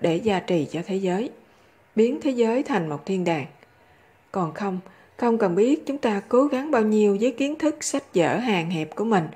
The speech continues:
hay kinh nghiệm trong ngành nghề của mình. Chúng ta chỉ có thể phụng sự một số lượng rất nhỏ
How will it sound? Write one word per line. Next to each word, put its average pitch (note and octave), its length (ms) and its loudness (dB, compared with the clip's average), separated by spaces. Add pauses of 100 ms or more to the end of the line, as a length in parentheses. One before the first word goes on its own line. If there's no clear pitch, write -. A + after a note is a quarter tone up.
(360)
hay G#3 340 2
kinh G3+ 140 4
nghiệm D3 320 -2
trong F#3+ 260 -4
ngành D#3+ 240 -4
nghề D#3+ 180 -4
của F3+ 140 -8
mình. G3 180 0 (600)
Chúng A3+ 240 2
ta F#3 380 -2
chỉ C#3+ 180 0
có A#3+ 140 0
thể D#3 200 -2
phụng D3 280 -2
sự C3 300 -4
một C#3 200 -8
số G#3 180 -2
lượng C3 240 -2
rất A#3 260 -2
nhỏ E3+ 380 -6